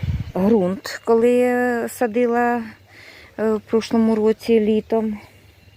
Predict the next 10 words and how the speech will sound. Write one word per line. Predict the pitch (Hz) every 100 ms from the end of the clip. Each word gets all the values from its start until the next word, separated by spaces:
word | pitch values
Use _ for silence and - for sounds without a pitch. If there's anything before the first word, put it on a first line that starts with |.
| - - - - - _ - - - - - - - - -
І, | 240 262 277 277 285 254 - - - -
е, | 196 196 196 190 190 -
тому | 247 262 233 208
сюди | - 185 170
я | 226 208 190 202 208 208 208 - -
азот, | 175 165 202 - -
е, | 185 180 175 170 165 165 113 - -
не | 180
даю | 180 208 180 147
зараз. | 156 151 -